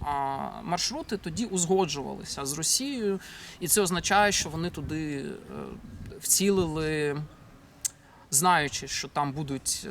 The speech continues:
е, стояти і чекати цивільні люди, багато дітей там загинуло, і вже там є такий тимчасовий меморіал, і згодом буде повноцінний. Перше враження від Краматорську: одразу навколо вокзалу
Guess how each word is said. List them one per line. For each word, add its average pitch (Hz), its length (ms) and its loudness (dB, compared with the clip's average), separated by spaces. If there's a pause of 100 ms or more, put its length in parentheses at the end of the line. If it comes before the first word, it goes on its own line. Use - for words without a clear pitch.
е, 135 40 -6
стояти 151 680 2
і 139 40 -6
чекати 160 360 0
цивільні 151 400 -2
люди, 220 240 -2
багато 156 640 0
дітей 147 260 0
там 214 500 -2
загинуло, 180 840 2 (500)
і 175 140 0
вже 170 840 4
там 156 160 2
є 151 120 0
такий 147 260 -6
тимчасовий 214 540 2
меморіал, 175 600 6
і 147 40 -2
згодом 151 500 -4
буде 131 540 -4 (260)
повноцінний. 139 600 -2 (760)
Перше 190 240 4
враження 165 480 4
від 147 200 -8
Краматорську: 165 680 2
одразу 170 420 6
навколо 151 380 -8
вокзалу 160 540 2